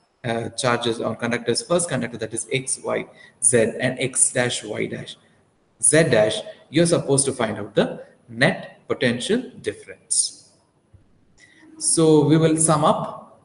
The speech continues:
V X Y, the net is, uh, potential difference is equal to potential difference in position one and potential difference in position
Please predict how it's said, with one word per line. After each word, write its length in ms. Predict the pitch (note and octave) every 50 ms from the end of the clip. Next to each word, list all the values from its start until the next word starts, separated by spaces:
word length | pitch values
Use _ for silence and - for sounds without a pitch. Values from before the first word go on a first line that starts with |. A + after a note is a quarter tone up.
| _
V 200 | A2+ C3 C#3+ C#3+
X 240 | C#3+ C#3+ C#3+ - -
Y, 300 | B2+ C3+ C3+ C3+ D3 D3+
the 120 | - B2 A#2
net 380 | A#2 B2+ C3+ C3+ - - - -
is, 480 | - B2+ B2+ A#2+ A2+ - - - - -
uh, 440 | A2+ A2+ A2+ A2 A2 A2 A2 A2 A2
potential 460 | - B2 A#2+ C3+ B2+ B2 - B2+ A#2
difference 340 | A#2 A#2+ - A#2+ A#2+ A#2+ B2
is 160 | A#2+ - B2
equal 240 | A#2 - - A#2+ A2+
to 120 | - B2+
potential 400 | - A#2+ A2 A#2 A#2 A2+ B2 A#2
difference 320 | A#2+ A#2 - C#3 C#3 C3+ -
in 100 | C3+ -
position 480 | - C3+ C3 C#3 C#3 - E3 D#3 D#3
one 280 | D#3+ E3 F3+ G3+ - - - - - - _ - -
and 180 | B2+ B2+ B2+
potential 400 | B2+ - - A#2 A2+ - - A2+
difference 360 | A2+ - - - A2 A2 -
in 100 | A#2 A2+
position 520 | - A2+ G#2+ A2 A2 - - G3+ B3 G3